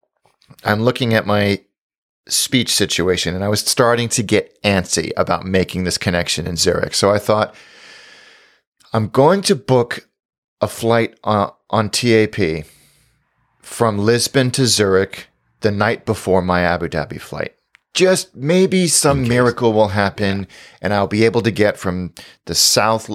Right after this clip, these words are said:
Speaker 1: of Lisbon on the water to the airport through the horrendous Lisbon traffic in time."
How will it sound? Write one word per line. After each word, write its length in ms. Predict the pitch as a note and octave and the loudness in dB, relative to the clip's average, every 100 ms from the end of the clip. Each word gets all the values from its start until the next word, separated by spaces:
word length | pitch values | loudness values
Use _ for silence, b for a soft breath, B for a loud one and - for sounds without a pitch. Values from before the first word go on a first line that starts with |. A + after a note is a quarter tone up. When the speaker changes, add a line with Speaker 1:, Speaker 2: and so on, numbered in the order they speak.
| - | -4
Speaker 1:
of 140 | F#2 | 0
Lisbon 320 | G2 G2 G2+ F#2 | 0 0 0 0
on 120 | G2+ | 0
the 80 | G2+ | 0
water 480 | F#2+ F#2 F2+ F2 F2 B B B - | 2 2 2 -2 -4 B B B -10
to 520 | - C3+ B2+ B2 A#2+ _ - | -4 0 2 0 -2 _ -2
the 160 | A2 F#2+ | 2 4
airport 480 | F#2+ - F#2 E2+ | 2 0 0 0
through 300 | - - D3 | -2 2 4
the 140 | A2 G2+ | 4 0
horrendous 840 | - A2+ G2 G2 A#2+ A#2+ A2 - | 0 -2 0 0 0 2 0 0
Lisbon 340 | G2 F#2+ F#2+ F2+ | -2 -2 -4 -4
traffic 460 | - E2+ E2 - - | -4 -4 -4 -8 -2
in 160 | D3+ | 0
time." 340 | - G#2 F#2+ | 0 0 0